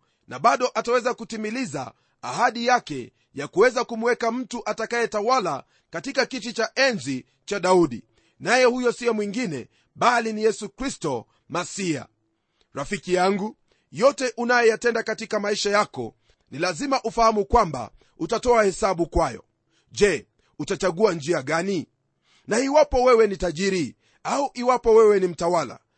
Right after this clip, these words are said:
unatawala kwa haki na hukumu au wewe unawanyanyasa watu? Haya yote, ndugu yangu, fahamu kwamba Mungu atakuhukumu kulingana na wajibu ambao amekupa. Fanya lile ambalo ni haki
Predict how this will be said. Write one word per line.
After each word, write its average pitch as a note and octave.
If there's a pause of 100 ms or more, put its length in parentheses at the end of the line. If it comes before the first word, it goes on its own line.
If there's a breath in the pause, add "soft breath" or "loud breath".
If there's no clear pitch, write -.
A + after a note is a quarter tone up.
(200)
unatawala F#3+
kwa A3+
haki A#3
na A3
hukumu G#3 (400)
au A#3+
wewe A#3
unawanyanyasa E3+
watu? F3 (580 soft breath)
Haya D4
yote, A3
ndugu F3
yangu, C#3+ (240)
fahamu A#3+
kwamba D#3 (280)
Mungu A#3+
atakuhukumu G#3 (300)
kulingana G3+
na A#3
wajibu D#3 (200)
ambao G3+
amekupa. D#3+ (380)
Fanya C#4
lile B3+
ambalo A3
ni G3+
haki C#3+